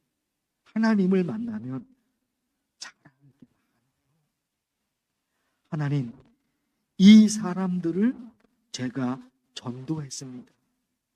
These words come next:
제가 전도했는데 이 사람들이 나보다 더 예수님을 잘 믿었습니다. 바울은 말할 게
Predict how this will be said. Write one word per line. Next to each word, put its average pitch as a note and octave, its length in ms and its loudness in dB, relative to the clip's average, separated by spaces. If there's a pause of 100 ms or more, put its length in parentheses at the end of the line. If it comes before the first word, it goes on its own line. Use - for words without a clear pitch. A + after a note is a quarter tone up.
(880)
제가 F3 320 -2
전도했는데 D#3+ 960 -2 (560)
이 F#3 120 -4
사람들이 G#3 720 -10 (800)
나보다 A3+ 520 -2
더 G#3+ 300 0 (340)
예수님을 F3 720 -2 (200)
잘 - 680 -10
믿었습니다. D3+ 680 -12 (1160)
바울은 D#3 480 0
말할 B2+ 320 -8
게 E3 320 -8